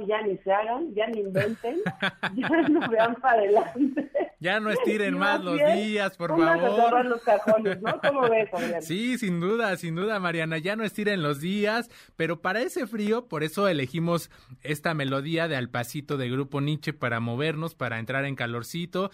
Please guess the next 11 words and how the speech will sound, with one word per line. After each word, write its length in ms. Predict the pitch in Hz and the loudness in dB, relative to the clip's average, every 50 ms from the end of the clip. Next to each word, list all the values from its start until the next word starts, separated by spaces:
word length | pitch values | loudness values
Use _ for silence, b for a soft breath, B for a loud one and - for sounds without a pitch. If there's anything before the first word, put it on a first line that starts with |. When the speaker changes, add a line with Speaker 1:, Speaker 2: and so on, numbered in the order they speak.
| B B B B | B B B B
Speaker 2:
porque 240 | - 123 117 - 127 | -12 -10 -6 -4 -4
además 480 | 127 131 139 156 170 185 202 - - b b b b b | -4 -4 -2 -2 -2 -2 -4 -4 -8 b b b b b
nos 160 | 127 131 127 | -10 -10 -8
traes, 580 | - 160 160 170 180 190 185 180 180 - - - - - | -6 -4 -2 -2 0 -2 -2 -4 -8 -12 -18 -20 -12 -6
eh, 320 | 143 139 135 135 135 135 131 | -4 -2 0 2 0 0 0
pues, 180 | - 135 131 - | -2 -4 -2 -2
unas 180 | 196 202 196 | -2 0 0
recomendaciones 920 | - 190 139 - 135 131 131 131 131 135 127 - - 165 170 175 185 175 147 | 0 -2 -2 -2 -2 0 0 0 0 0 -2 -2 -4 -4 -2 -2 -4 -4 -4
bien 160 | 160 170 165 | -4 -6 -4
padres 380 | 156 175 170 165 170 185 185 185 | -4 -4 -4 -2 -4 -6 -8 -6
para 460 | - 160 135 127 120 120 120 120 117 | -6 -4 -4 -2 -2 -2 -2 -4 -6